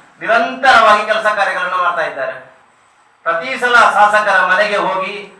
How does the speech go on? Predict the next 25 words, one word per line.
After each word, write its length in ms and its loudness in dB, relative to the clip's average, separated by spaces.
ಆ 200 4
ಶಕ್ತಿನಗರ 640 0
ಅಭಿವೃದ್ಧಿ 300 -4
ಆಗಬೇಕು 440 0
ಅನ್ನುವ 220 -2
ದೃಷ್ಟಿಯಿಂದ 500 -8
ಕೆಲಸ 200 -6
ಕಾರ್ಯ 460 0
ಮಾಡ್ತಾ 320 2
ಇರುವ 260 2
ಸಂದರ್ಭದಲ್ಲಿ 1000 -4
ಅಶೋಕ್ 400 0
ಅವರ 300 4
ಮೇಲೆ 640 0
ಸುಳ್ಳು 300 -4
ಸುಳ್ಳು 200 -2
ಅಪವಾದವನ್ನು 640 6
ಹಾಕಿ 640 -2
ಅವರ 300 4
ಮೇಲೆ 240 0
ಕೇಸ್ 260 -4
ಹಾಕುವಂತ 360 4
ಕೆಲಸ 240 -2
ಕಾರ್ಯಗಳನ್ನು 560 0
ಇದೇ 600 -6